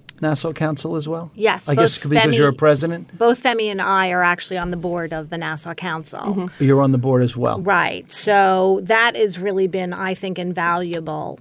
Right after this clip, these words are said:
Speaker 2: because of exactly that. You're able to share with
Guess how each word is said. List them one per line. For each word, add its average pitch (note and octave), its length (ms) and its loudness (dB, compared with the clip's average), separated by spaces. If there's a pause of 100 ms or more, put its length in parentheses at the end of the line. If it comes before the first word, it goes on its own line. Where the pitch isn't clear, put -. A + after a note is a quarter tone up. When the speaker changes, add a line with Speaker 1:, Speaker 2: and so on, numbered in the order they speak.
Speaker 2:
because F3+ 640 -2
of E3+ 140 -4
exactly F3 720 -4
that. D#3 520 -6
You're E3+ 460 -6 (500)
able G#3 400 6
to F#3+ 180 -6
share F#3 720 2
with E3 260 -8